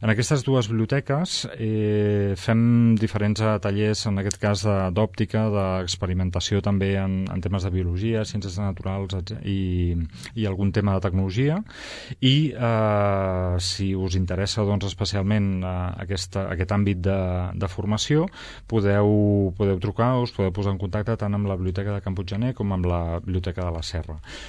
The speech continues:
Per Nadal, eh, la Biblioteca de Port Badia, que serà la que obrirà durant les dues setmanes de, de Nadal, ehm, també oferirem tallers de,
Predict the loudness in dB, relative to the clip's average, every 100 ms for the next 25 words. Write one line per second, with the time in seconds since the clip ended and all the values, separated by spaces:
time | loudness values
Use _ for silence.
0 | -18 -4 0 2 2 4 4 2 0 -4
1 | -2 2 4 4 2 2 0 2 2 2
2 | -2 0 0 2 0 -2 -6 -4 -2 -2
3 | -2 0 0 0 0 0 0 0 0 2
4 | 0 0 -2 -2 -4 -4 -2 -2 -2 -2
5 | -2 -4 -8 -8 -6 -6 -4 -2 -2 -4
6 | -8 -14 -16 -16 -14 -2 2 2 2 2
7 | 2 0 0 2 2 2 2 4 4 4
8 | 4 2 0 0 0 2 2 2 2 0
9 | 0 -2 0